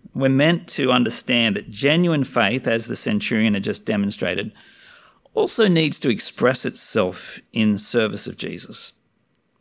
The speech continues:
In verse seventeen, Matthew, um, quotes from Isaiah fifty-three, verse four, as he talks about Jesus bearing our diseases.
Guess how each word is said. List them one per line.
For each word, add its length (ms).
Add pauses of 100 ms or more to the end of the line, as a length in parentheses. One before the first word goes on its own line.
(640)
In 120
verse 260
seventeen, 600
Matthew, 640
um, 360
quotes 380
from 160
Isaiah 480
fifty-three, 600
verse 280
four, 440 (500)
as 160
he 80
talks 340
about 260
Jesus 360
bearing 540
our 120
diseases. 800